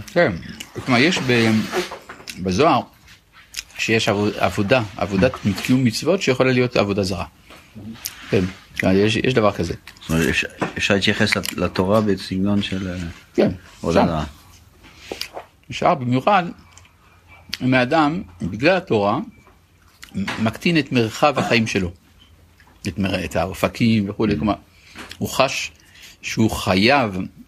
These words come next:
Speaker 1: לפגוע ב-, בשלמות האנ-, בשלמות האנושית שלו, יש משהו לא בסדר עם התורה שלו. אמרו, "תורת השם תמימה,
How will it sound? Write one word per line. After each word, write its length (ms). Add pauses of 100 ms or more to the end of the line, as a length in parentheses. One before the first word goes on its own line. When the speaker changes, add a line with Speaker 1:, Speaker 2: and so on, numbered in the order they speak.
(160)
Speaker 1:
לפגוע 680 (100)
ב-, 380 (100)
בשלמות 540
האנ-, 260
בשלמות 440
האנושית 340
שלו, 260
יש 160
משהו 280
לא 80
בסדר 300
עם 120
התורה 280
שלו. 180 (680)
אמרו, 160
"תורת 300
השם 260
תמימה, 520